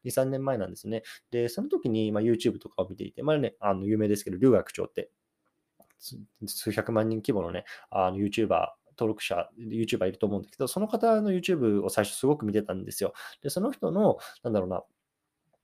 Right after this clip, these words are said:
あの、投資をする前にすべきことみたいなところのテーマの一つに、この人生の価値観マップを作るっていうのがあったんですよね。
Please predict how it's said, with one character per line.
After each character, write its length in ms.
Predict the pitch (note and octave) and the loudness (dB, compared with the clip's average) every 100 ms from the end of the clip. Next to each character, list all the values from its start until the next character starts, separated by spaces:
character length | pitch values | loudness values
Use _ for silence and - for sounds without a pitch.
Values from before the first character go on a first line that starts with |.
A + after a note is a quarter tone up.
| G#2 | -6
あ 80 | G2+ | -4
の、 80 | G2 | 0
投 160 | C3 | 2
資 100 | - | 4
を 60 | B2+ | 4
す 100 | C#3 | 4
る 80 | C#3+ | 6
前 180 | F3+ | 6
に 60 | B2 | 6
す 140 | G2+ | 2
べ 100 | G#2+ | -2
き 60 | A2 | -2
こ 100 | - | -2
と 80 | A2 | -2
み 100 | G2 | 0
た 100 | G2+ | -2
い 20 | |
な 80 | G2 | -4
と 100 | - | -4
こ 80 | F3 | -2
ろ 60 | |
の 80 | F3+ | -2
テ 220 | F3+ - | -2 2
ー 40 | G#3 | 4
マ 80 | F3+ | 4
の 60 | |
一 180 | F3 A3 | 0 -2
つ 120 | G#3 | -2
に、 100 | G#3+ | -2
こ 80 | - | 0
の 80 | F2+ | 0
人 160 | A#2+ | 0
生 140 | D3 F2+ | 0 -2
の 80 | - | -4
価 100 | - | -10
値 100 | - | -4
観 160 | C3 | 0
マ 100 | C#3 | 0
ッ 20 | |
プ 160 | D3 G2 | 0 -2
を 60 | - | -2
作 180 | - | -2
る 80 | G#2+ | -2
っ 20 | |
て 100 | - | -2
い 40 | F#2+ | -2
う 20 | |
の 60 | F#2 | 0
が 40 | |
あ 40 | |
っ 40 | F#2+ | 0
た 80 | F#2+ | -2
ん 40 | |
で 60 | F#2+ | -8
す 100 | A2 | -6
よ 60 | |
ね。 100 | A#2+ | -6